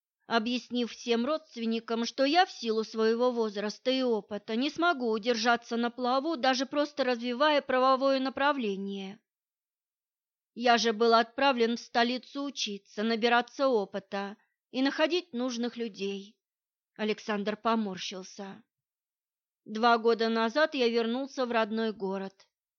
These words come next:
и приступил к работе в нотариальной конторе своего дяди. Когда понял, что у меня под носом прокручиваются различные незаконные махинации,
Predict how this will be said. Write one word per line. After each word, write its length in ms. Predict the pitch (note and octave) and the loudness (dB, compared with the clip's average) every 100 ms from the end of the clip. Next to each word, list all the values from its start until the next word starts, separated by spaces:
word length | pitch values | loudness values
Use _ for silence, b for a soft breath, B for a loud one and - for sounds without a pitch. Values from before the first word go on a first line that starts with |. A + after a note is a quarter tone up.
| _ _ _ | _ _ _
и 120 | B3+ | -8
приступил 580 | A#3+ C4+ - C#4+ F4 F#4 | -4 -4 -4 -6 -4 -4
к 80 | D4+ | 0
работе 540 | B3 A3+ D#4 - C#4+ | 0 0 -4 -4 -6
в 40 | C4+ | -4
нотариальной 640 | C4 B3 A#3 B3 B3 A#3 | -4 -2 0 0 0 -4
конторе 540 | - G#3+ A3 C#4 C#4+ | -4 -4 -4 -6 -6
своего 480 | C#4 - A3+ A3 A3+ | -8 -4 -4 -2 -2
дяди. 600 | G#3 G3+ F#3+ F#3+ G3 G3+ - _ _ _ _ _ _ _ _ _ _ _ | -4 -6 -6 -8 -10 -12 -16 _ _ _ _ _ _ _ _ _ _ _
Когда 340 | A3 G#3 A3 | -4 0 -2
понял, 400 | G#3+ D4+ A#3+ G#3 | 0 -2 0 -2
что 220 | - A3 | -4 -2
у 40 | A3 | 0
меня 240 | A3+ A#3 | 0 -2
под 280 | G#3+ A3+ A3 | 0 0 0
носом 380 | A#3 A3 A3 G#3 | -2 -4 -4 -6
прокручиваются 920 | A3 A3 A#3+ A3+ - G#3+ G#3+ A3 A#3 | -2 -4 -4 -6 -4 -2 -2 -2 -2
различные 720 | A3 A#3 A3+ A3 - A#3 A#3 | 0 0 -2 -6 -6 -4 -4
незаконные 720 | A#3 A3 A#3+ B3 A#3 A3 A3 A3 | -4 0 0 0 -2 -2 -2 -2
махинации, 1040 | A#3 - C4 A#3 G3 _ A3 G3+ G3 | -4 -6 -4 -4 -6 _ -12 -10 -10